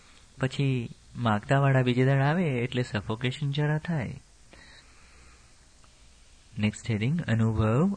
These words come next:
આત્માનો દેહાધ્યાસનો. દાદાશ્રી, આપણને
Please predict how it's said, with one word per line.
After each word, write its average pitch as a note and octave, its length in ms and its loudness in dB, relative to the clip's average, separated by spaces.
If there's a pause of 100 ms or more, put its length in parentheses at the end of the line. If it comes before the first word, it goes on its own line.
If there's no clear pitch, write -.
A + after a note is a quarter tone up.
આત્માનો B2+ 760 0 (280)
દેહાધ્યાસનો. G2 800 -4 (600)
દાદાશ્રી, G2+ 480 -2 (240)
આપણને C#3 1000 2